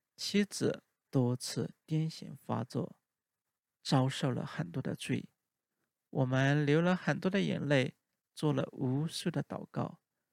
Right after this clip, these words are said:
感谢神。最终，他赐给了我们一个健康、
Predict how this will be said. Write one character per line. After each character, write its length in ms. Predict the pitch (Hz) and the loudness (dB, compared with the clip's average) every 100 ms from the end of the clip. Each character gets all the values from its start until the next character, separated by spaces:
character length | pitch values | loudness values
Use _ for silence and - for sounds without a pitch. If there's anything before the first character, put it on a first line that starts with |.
| _ _ _ | _ _ _
感 140 | - 135 | -2 2
谢 160 | 175 | 4
神。 460 | 160 - 123 131 - _ _ _ _ _ _ _ - | 2 4 4 2 -2 _ _ _ _ _ _ _ -6
最 180 | - 139 | 2 4
终， 400 | - 139 147 180 - | 8 8 8 2 -6
他 260 | - 151 | 0 2
赐 320 | 156 - - 190 | 2 -2 -2 0
给 100 | 127 | 0
了 80 | |
我 140 | 123 123 | 0 0
们 160 | 123 | -2
一 60 | 120 | -2
个 200 | 131 123 | -2 -4
健 320 | - 180 151 | -2 0 0
康、 320 | 147 175 175 | 0 -2 -2